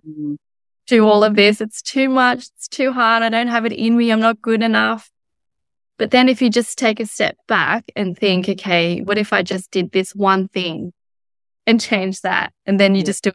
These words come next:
Speaker 2: it again and again until, yeah, it's finished. <laughs> So, yeah, it was really hard.
Speaker 1: Yeah.
Speaker 2: But I just keep thinking, "I've come this far.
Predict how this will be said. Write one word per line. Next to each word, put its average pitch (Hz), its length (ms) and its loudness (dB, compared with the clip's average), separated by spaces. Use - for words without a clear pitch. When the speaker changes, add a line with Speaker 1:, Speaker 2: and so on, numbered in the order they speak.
Speaker 2:
it 196 80 -4
again 175 460 -2
and 180 140 0
again 170 540 0
until, 175 640 0
yeah, 170 300 0
it's - 340 -14
finished. 175 540 -2
<laughs> - 160 -8
So, - 160 0
yeah, 190 200 6
it - 20 4
was 233 180 2
really 220 200 4
hard. 165 400 -2
Speaker 1:
Yeah. 185 280 2
Speaker 2:
But - 40 -14
I 240 80 4
just 262 220 2
keep 233 200 2
thinking, 214 600 0
"I've 233 120 -4
come 233 220 0
this 220 220 -2
far. 185 400 -10